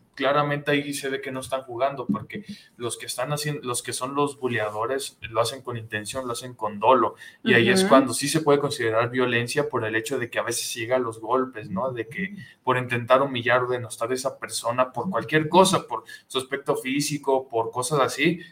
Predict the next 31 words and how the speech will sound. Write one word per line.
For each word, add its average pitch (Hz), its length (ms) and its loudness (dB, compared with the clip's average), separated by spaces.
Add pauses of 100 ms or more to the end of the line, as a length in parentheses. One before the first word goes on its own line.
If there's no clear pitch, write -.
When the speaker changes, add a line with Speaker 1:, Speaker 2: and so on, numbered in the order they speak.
Speaker 1:
a 120 100 6
veces 123 260 0
se 139 120 -2
le 110 100 -2
llega 113 180 2
a - 20 2
violentar 117 500 -2
por 127 180 0
eso, 165 340 2 (220)
y 117 160 -4
hay 120 140 4
veces 127 320 -2
en 117 60 -8
las 107 160 -8
que 101 260 4
llegan 123 340 2
a 107 60 2
los 104 220 -12
golpes, 123 720 2 (340)
le 117 80 0
llegan 117 340 2
a, 107 260 4
a, 101 640 0
a 101 40 2
hacer 120 300 -8
cosas, 120 720 0
decir 107 300 -8
cosas 120 300 -8
verbales, 110 760 -2
escupirle, 120 760 -4
pegarle. 110 680 -2